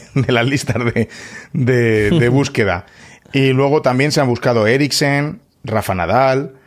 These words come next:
Speaker 1: Ana Peleteiro, Simón Viles o Paula Badosa. Y esos, esos, esos nombres aparecen en, en esta lista de los,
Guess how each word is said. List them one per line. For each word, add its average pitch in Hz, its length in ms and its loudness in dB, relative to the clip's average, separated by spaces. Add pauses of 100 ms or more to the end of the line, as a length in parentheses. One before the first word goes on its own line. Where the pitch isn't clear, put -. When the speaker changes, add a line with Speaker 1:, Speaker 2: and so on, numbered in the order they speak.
(280)
Speaker 1:
Ana 143 220 0
Peleteiro, 117 800 0 (320)
Simón 127 440 0
Viles 156 580 0
o 104 300 0
Paula 135 420 2
Badosa. 101 560 0 (240)
Y 87 460 -4
esos, 98 400 -4
esos, 110 440 0
esos 117 320 0
nombres 147 300 0
aparecen 120 460 0
en, 104 260 -2
en 95 140 -2
esta 107 200 -2
lista 110 240 0
de 120 80 2
los, 95 380 0